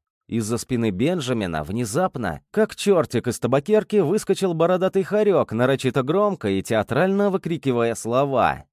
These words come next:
Его указательный палец дрожал в воздухе, направленный прямо мне в лицо.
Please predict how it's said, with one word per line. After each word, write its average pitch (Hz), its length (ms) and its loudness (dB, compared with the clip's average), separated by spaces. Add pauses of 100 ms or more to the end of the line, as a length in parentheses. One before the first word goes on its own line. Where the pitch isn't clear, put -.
(140)
Его 113 320 0
указательный 117 640 -2
палец 143 480 0
дрожал 156 500 0
в 98 120 -6
воздухе, 185 500 0
направленный 147 680 0
прямо 101 400 0
мне 101 240 0
в 90 60 -4
лицо. 98 600 -4